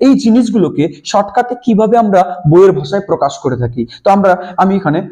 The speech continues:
খুব সুন্দর কে উপ-, করে উপস্থাপন করে দিয়েছি, যদিও আগের দিনেও বলা হয়েছিল এইটুকুনি জিনিসটা, কিন্তু নেক্সট জানার জন্য এইটুকুনি জানতেই হয়,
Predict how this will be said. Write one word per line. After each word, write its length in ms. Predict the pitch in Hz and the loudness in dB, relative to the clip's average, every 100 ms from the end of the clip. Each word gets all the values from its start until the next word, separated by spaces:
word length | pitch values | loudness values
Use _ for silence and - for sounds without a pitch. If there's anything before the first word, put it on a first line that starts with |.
| - | -6
খুব 120 | 202 | -4
সুন্দর 320 | 190 180 180 | 0 0 0
কে 100 | 180 | 0
উপ-, 320 | 175 175 - - | -2 -4 -4 0
করে 160 | 170 | 2
উপস্থাপন 640 | 185 185 - 151 220 294 - | 2 0 -6 -4 -2 -4 -2
করে 160 | 185 151 | 0 0
দিয়েছি, 460 | 139 131 - 131 - 139 | 0 -2 -4 -6 -4 -2
যদিও 280 | 180 185 202 | 0 2 2
আগের 220 | 156 143 | 2 0
দিনেও 200 | 156 240 | 0 2
বলা 200 | 160 143 | 2 2
হয়েছিল 280 | 147 147 135 | 0 -2 -2
এইটুকুনি 380 | 135 127 131 123 | -2 -2 -2 -2
জিনিসটা, 380 | 123 120 117 113 - | -2 -2 -4 -4 -6
কিন্তু 200 | 165 151 | -4 0
নেক্সট 340 | 143 139 175 226 | 0 0 -2 -2
জানার 340 | 190 151 135 | 0 0 0
জন্য 280 | 131 147 233 262 - | -2 -2 -2 -4 -2
এইটুকুনি 380 | 165 139 135 190 | -2 -2 -2 0
জানতেই 360 | 180 143 165 | 0 0 -2
হয়, 200 | 117 113 | -2 -4